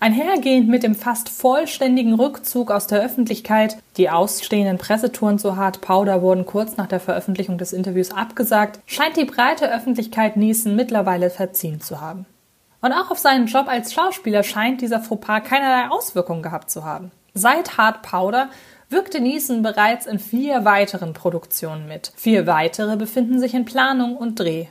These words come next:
Dass sein jüngster Film Honest Thief, in dem Neeson einmal mehr in seiner Paraderolle des alternden Actionhaudegens glänzt, nicht ins Kino, sondern direkt als V O D und drei Monate später auf D V D und Blu-ray erscheint, ist einmal mehr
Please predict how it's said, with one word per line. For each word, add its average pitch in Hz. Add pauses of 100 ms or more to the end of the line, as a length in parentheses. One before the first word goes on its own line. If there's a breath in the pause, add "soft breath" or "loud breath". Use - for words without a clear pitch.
(440)
Dass 254
sein 269
jüngster 320
Film 233
Honest 240
Thief, 262
in 190
dem 190
Neeson 208
einmal 214
mehr 214
in 196
seiner 196
Paraderolle 190
des 185
alternden 196
Actionhaudegens 233
glänzt, 214 (280 loud breath)
nicht 214
ins 208
Kino, 285
sondern 220
direkt 208
als 190
V 214
O 202
D 226
und 208
drei 202
Monate 226
später 233
auf 180
D 220
V 214
D 208
und 180
Blu-ray 285
erscheint, 233
ist -
einmal 247
mehr 214